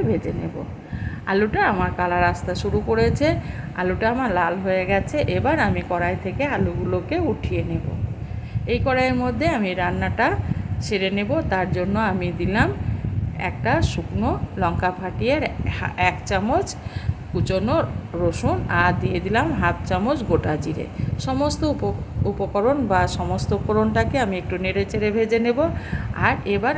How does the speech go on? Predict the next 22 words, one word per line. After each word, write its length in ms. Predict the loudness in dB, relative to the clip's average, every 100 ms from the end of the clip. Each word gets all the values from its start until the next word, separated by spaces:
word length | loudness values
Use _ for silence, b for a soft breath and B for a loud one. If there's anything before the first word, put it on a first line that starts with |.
| 0
আমি 140 | 0
দুটো 340 | 0 -2 4 4 4 0 B B -4
বড় 180 | -2 0 0
সাইজের 420 | 2 2 4 2
পেঁয়াজকে 480 | 2 2 0 2 2 2 -2 B B
ডোমো 220 | 0 2
ডোমো 240 | 4 4 2 2
করে 160 | 2
কেটে 280 | 2 0 0
রেখেছিলাম, 540 | 0 0 0 0 0 0
সেটাকে 440 | -2 -2 -2 -2 0
দিয়ে 220 | 4 4
দিলাম। 280 | 4 0 0 -4 B B B
এবার 240 | -2 2 0 0
ফোড়নের 420 | 0 0 0 -2
সঙ্গে 240 | -2 0 0
পেঁয়াজটাকে 600 | 0 0 0 0 -2 -2
আমি 200 | 0 0
কিছুক্ষণের 560 | -2 -4 -4 -4 -2 -4
জন্য 200 | -2 0 2 2
ভেজে 240 | 4 4
নেব। 200 | 4 2